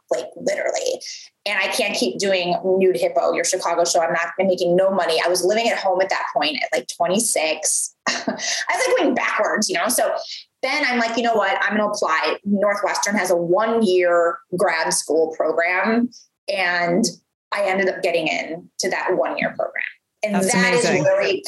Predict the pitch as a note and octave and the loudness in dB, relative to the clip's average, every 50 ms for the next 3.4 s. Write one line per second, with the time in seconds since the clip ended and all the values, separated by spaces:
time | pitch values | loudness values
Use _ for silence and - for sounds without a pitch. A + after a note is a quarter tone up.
0 | - - - A3+ G3+ G3 G3 G3+ G#3 G#3+ G#3+ G3+ G3 G3 G3 F#3 F3+ F3 F3+ E3 | -4 -2 -2 -2 -2 -2 0 0 2 2 2 2 2 2 0 -2 -6 -8 -8 -4
1 | E3+ F3 F3 - - - G3 F#3 F#3+ A3+ - - - - - - _ - F#3+ F3+ | -2 -2 0 0 0 0 0 0 0 0 -2 -4 -8 -8 -10 -10 _ -2 -2 0
2 | - G#3 G3+ F#3+ F#3 F3+ F3 F3 E3+ F3 F3 - - - _ _ _ _ _ _ | 0 0 0 2 2 2 2 2 2 0 -2 -4 -8 -14 _ _ _ _ _ _
3 | _ - D4 A#3+ G3 F3+ F3 C#3+ | _ -4 -4 -2 0 0 0 0